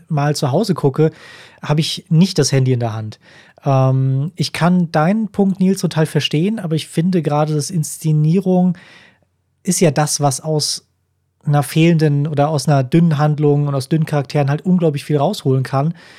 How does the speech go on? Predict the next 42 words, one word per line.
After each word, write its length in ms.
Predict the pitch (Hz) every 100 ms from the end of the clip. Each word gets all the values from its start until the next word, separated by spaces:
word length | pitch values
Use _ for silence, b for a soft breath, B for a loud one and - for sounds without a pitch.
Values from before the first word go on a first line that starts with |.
| B B
Und 100 | 147
das 80 | 135
ist 80 | 143
halt 140 | 147
genau 200 | 143 143
das, 200 | 147 156
was 160 | 156 147
halt 100 | 147
eben 280 | 143 139 143
Reffen 280 | 147 151 139
gemacht 300 | 135 165 135
hat. 160 | 117
Also 320 | 151 127 120 - _ _ -
Nicolas 380 | 165 165 151 -
Cage 320 | 170 185 -
zum 120 | 147
Beispiel 280 | 135 131 143
ist 100 | 131
jetzt 140 | 135
nicht 180 | 151 -
einer 180 | 151 151
der 100 | 143
besten 260 | 143 - 131
Schauspieler, 580 | 170 190 - 127 139 B B B B B _
aber 220 | - 139
wenn 100 | 139
man 100 | 139
sich 140 | 131 120
Mandy 320 | 135 208 185
anguckt, 420 | 135 131 151 -
ist 100 | 139
er 120 | 143
einfach 240 | 143 135 127 _
perfekt. 540 | - 135 127 165 - - B B B B
Und, 500 | - 135 131 131 - -
ähm, 440 | 135 131 131 131
das 240 | 131 127 -
zeigt 280 | 135 151 175
halt 120 | 143
eben, 160 | 135
dass, 260 | 131 127 -
dass 420 | 151 - - -